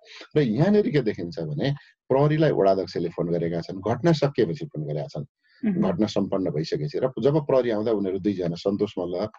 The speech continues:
Speaker 1: वीरबहादुर मल्ल र वडा अध्यक्ष डम्बर मल्ल चाहिँ त्यो घटनास्थलमा एकदम भलादमी भएर मोटरसाइकलमा अडेस लागेर बसिराखेका हुन्छन्।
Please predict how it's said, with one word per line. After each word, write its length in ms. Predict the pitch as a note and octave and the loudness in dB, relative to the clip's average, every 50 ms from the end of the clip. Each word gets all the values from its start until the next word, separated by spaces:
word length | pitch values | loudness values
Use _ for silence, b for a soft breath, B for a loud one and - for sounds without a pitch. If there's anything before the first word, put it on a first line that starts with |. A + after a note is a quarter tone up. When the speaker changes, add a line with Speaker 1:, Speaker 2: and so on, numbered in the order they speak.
| B B B _ - | B B B _ -2
Speaker 1:
वीरबहादुर 400 | G#2 G#2 G2+ G#2 G2+ - G2 F#2 | 0 2 4 4 2 2 0 -4
मल्ल 240 | F2+ F2 E2 E2 F2 | -4 -2 -2 0 2
र 260 | A#2 C3 B2 F2+ E2 - _ _ _ _ - B1+ B1+ - | 2 4 4 2 0 -2 _ _ _ _ -16 -12 -6 0
वडा 120 | - G#2 G2+ | 2 4 4
अध्यक्ष 300 | F#2 E2+ E2+ E2 - - | 4 2 -2 -4 -2 -4
डम्बर 320 | G#2 G2 F2 F2 F2 E2 | -2 -2 -2 -4 -4 -4
मल्ल 260 | D#2+ E2 D#2+ E2 E2 | -4 -4 -2 -2 -2
चाहिँ 180 | D#2+ A2 C#3 D3 C#3+ B B B B | 0 0 0 0 -2 B B B B
त्यो 100 | B2+ A2+ | -2 0
घटनास्थलमा 640 | G2+ F#2 F#2+ G2 A#2 A2 A2 - - F#2+ G2 A2+ A2+ | 0 -2 0 2 2 2 0 0 -4 -2 -2 0 -2
एकदम 220 | A2+ A2+ A#2+ A2+ | 0 0 0 0
भलादमी 340 | - G2 G2 G#2+ A2 A2+ A2 | 0 2 2 2 2 2 0
भएर 180 | F#2 E2+ F2 F#2+ | 0 -2 -2 0
मोटरसाइकलमा 440 | G#2+ G#2 - - - F2 F#2+ G2 F#2+ | 0 0 0 0 -2 -4 -2 0 -2
अडेस 180 | F#2 F2 F2 - | -2 -4 -4 -4
लागेर 200 | - F#2 F2+ F#2 | -4 -4 -2 0
बसिराखेका 500 | G2+ G2+ G2 G#2+ - - - F2+ E2+ E2 | 0 0 0 0 -2 -2 -4 -2 -2 -2
हुन्छन्। 260 | D2+ C#2+ C#2+ D2 D2 | -2 -4 -6 -12 -14